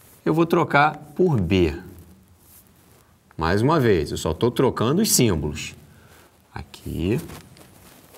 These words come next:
Troquei pra B.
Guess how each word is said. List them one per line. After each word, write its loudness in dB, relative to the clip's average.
Troquei 0
pra 0
B. -4